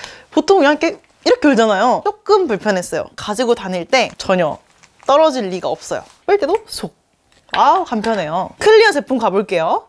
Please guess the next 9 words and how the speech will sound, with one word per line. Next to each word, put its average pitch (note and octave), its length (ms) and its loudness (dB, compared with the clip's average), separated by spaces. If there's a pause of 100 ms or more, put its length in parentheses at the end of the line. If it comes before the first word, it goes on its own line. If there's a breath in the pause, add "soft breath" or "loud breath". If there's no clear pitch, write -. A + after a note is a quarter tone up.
이 C#4+ 100 2
제품을 C4+ 460 0
살 E4 200 0
때 A3 360 2
보호 D#4 320 2
필름이 E4+ 320 2
같이 - 300 -10
따라와요. G3 680 2 (220)
이게 G3+ 320 2